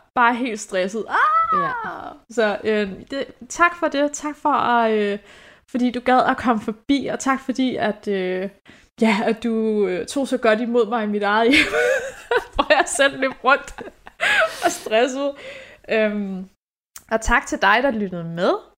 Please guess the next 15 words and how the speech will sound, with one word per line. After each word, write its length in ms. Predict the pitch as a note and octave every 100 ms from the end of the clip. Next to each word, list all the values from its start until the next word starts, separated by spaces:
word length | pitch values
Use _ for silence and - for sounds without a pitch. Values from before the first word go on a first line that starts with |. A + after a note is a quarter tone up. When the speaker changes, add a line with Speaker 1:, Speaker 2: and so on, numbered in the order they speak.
| _ _ _ _
Speaker 1:
Jeg, 440 | A#3+ G#3+ G#3 G3+ G3
jeg 120 | G#3+
håber 320 | G3 B3+ D4 E4 B3+
også, 220 | C4 - C#4
at, 200 | C4 -
øh, 420 | A#3+ A3 A3 A3 G#3+ _ _
I 100 | A#3+
får 200 | A3+ C4
chancen 400 | B3 B3+ B3 -
og 60 | C4
muligheden 460 | B3+ C#4+ C4 A3
for 120 | A3 B3+
at 80 |
se 220 | B3 C4 -
udstillingen, 680 | C#4+ C#4+ C#4 A#3+ G#3 G#3+